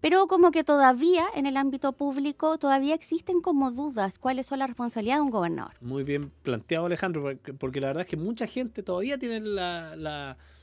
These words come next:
Speaker 2: desconocimiento. Bueno, ¿cuál es la importancia del gobernador? ¿Qué es lo que hace? ¿Sus atribuciones? ¿Qué es lo que puede mover la aguja en la región? El gobernador tiene dos labores fundamentales. Lo primero es administrar los recursos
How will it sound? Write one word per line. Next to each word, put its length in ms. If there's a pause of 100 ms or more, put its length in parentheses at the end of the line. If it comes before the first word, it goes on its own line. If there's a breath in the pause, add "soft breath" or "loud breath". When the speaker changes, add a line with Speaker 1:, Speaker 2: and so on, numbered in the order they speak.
(160)
Speaker 2:
desconocimiento. 840
Bueno, 220
¿cuál 340
es 80
la 100
importancia 680
del 80
gobernador? 680
¿Qué 100
es 60
lo 140
que 160
hace? 720
¿Sus 200
atribuciones? 1000
¿Qué 120
es 60
lo 120
que 100
puede 420
mover 480 (380 loud breath)
la 140
aguja 360
en 80
la 80
región? 460 (460 loud breath)
El 140
gobernador 280
tiene 220
dos 400
labores 460
fundamentales. 720
Lo 140
primero 340
es 100
administrar 680
los 160
recursos 760